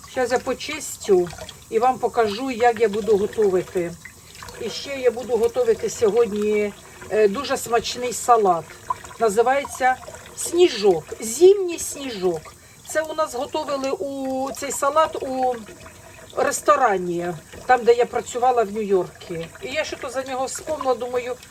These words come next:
ой, це ж такий смачний салат, як треба приготувати. Щас все, приготовлю ці і вам покажу, що я роблю далі. Помила, просушила на цьому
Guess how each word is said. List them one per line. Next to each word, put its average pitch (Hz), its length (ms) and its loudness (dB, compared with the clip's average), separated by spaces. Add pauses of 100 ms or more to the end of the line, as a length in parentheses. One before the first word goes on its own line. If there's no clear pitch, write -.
(200)
ой, 240 220 6
це - 140 -8
ж - 80 -10
такий 285 200 -6
смачний 262 480 -8
салат, 262 400 -2
як 214 120 -4
треба 220 360 -4
приготувати. 175 880 -8 (760)
Щас 214 400 -2
все, 196 220 0
приготовлю 233 640 -2
ці - 260 -12 (500)
і 233 60 -2
вам 233 160 2
покажу, 233 460 -4
що - 200 -4
я 214 140 2
роблю 202 380 -4
далі. 165 380 -4 (920)
Помила, 240 540 -4 (100)
просушила 214 840 -2
на 202 500 -2
цьому 254 480 -10